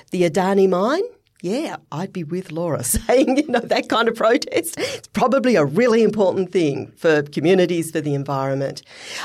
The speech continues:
I think the, the idea behind co-designed research is that you address some of those issues early on. You know, you understand what, um,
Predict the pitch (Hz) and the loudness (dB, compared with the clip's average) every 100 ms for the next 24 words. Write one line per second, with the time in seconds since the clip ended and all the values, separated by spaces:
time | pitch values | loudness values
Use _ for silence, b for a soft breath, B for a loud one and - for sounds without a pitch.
0 | B 240 247 - 311 320 - - 220 226 | B -2 -2 -2 0 0 -4 -16 -4 -2
1 | 208 202 214 226 254 202 208 226 - 165 | -2 0 0 0 -2 -2 0 2 2 0
2 | 175 170 165 - 190 190 165 151 160 185 | -4 -6 -8 -4 -2 -2 -2 -4 -2 -2
3 | 196 143 135 110 - - - - - B | -2 -2 -6 -4 -8 -8 -8 -10 -12 B
4 | B B 202 196 220 196 185 202 196 - | B B -2 -2 0 2 4 2 0 0
5 | 180 170 165 156 151 147 - 147 151 143 | 0 0 -2 -2 -2 -4 -2 -2 0 2
6 | 143 139 135 120 139 - 160 147 151 151 | 2 2 0 -2 -8 -12 -4 0 0 0
7 | 143 143 - 135 135 135 139 127 _ - | -2 -4 -6 -6 -6 -4 -4 -4 _ -18
8 | - 131 127 131 | -14 -10 -8 -10